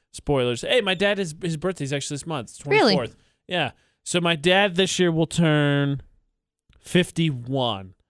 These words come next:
Speaker 1: And for his fortieth birthday, it was always his dream to have a pie fight, which we never arranged. And then he wanted to do it for his fiftieth birthday. And then we were out of, my brother and I have since obviously started moving around the country.
Speaker 2: Mm-hmm.
Speaker 1: At some point,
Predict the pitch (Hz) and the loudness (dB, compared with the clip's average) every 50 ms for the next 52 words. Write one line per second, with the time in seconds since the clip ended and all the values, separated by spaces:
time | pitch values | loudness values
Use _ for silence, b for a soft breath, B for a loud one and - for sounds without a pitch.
0 | _ _ _ _ _ _ _ - 135 135 131 - 156 147 156 160 156 151 151 147 | _ _ _ _ _ _ _ -8 -6 -6 -4 -4 -2 -2 0 0 2 2 2 2
1 | 147 143 143 139 123 - - - 175 185 202 202 214 208 196 - - 175 175 165 | 2 0 0 -2 -4 -8 -6 -2 0 2 2 2 2 0 -2 -2 0 0 0 0
2 | - - 170 165 160 139 143 147 165 160 165 165 - 165 151 - - 156 151 147 | 0 0 0 0 0 -2 -2 0 0 0 0 0 -2 -6 -6 -6 -6 -4 -4 -2
3 | 147 143 139 127 123 - - - 170 165 156 139 - - - 113 113 110 110 117 | -2 -2 -2 -2 -4 -8 -2 0 2 2 2 2 0 -2 -4 -4 -4 -4 -8 -10
4 | - _ _ _ _ _ _ _ - 147 143 143 - - 147 143 143 147 147 135 | -14 _ _ _ _ _ _ _ -10 -6 -6 -6 -4 -4 -4 -2 -2 -2 -2 0
5 | 151 147 147 147 - - 143 143 139 127 120 117 113 123 139 - - - 139 139 | 0 0 0 0 0 0 -2 -2 -2 -2 -2 -2 -4 -6 -8 -10 -10 -8 -6 -4
6 | 143 139 143 143 151 151 151 160 165 147 147 165 156 - - 156 147 139 - - | -2 -2 -2 0 0 0 0 0 -2 -2 -2 -2 -4 -4 -4 -6 -6 -4 -4 -2
7 | 240 254 - - 196 190 170 - - - 139 131 123 - 135 131 131 135 135 131 | -2 -2 -2 -2 -2 -2 -2 -2 -2 -2 -2 -2 -2 -2 -2 0 0 0 0 -2
8 | b b b b b b b b b - 143 143 139 139 143 147 147 143 135 135 | b b b b b b b b b -8 -6 -4 -4 -2 -2 -2 0 0 0 2
9 | 135 143 143 139 139 110 - - 139 139 131 147 147 139 147 147 147 143 156 151 | 2 2 2 0 -2 -6 -4 -4 -2 -2 0 0 0 0 0 0 -2 -2 -2 -4
10 | 123 - - 156 147 139 127 - 131 131 123 127 - - 127 - 156 143 139 131 | -6 -6 -4 -4 -4 -4 -4 -4 -4 -2 -4 -4 -6 -8 -6 -4 -4 -4 -2 -2
11 | 143 143 135 131 135 135 131 127 120 120 - - 185 185 175 - - 135 117 110 | -4 -4 -4 -4 -4 -6 -6 -6 -6 -8 -6 -4 -2 -2 -2 -4 -6 -6 -6 -6
12 | 107 113 _ _ - - 220 208 214 196 180 190 185 - - - - - 226 240 | -6 -8 _ _ -2 2 4 4 6 4 4 0 -2 -4 -10 -6 0 2 2 2
13 | 240 208 - 196 196 180 175 170 160 | 2 0 -2 0 0 2 2 0 -2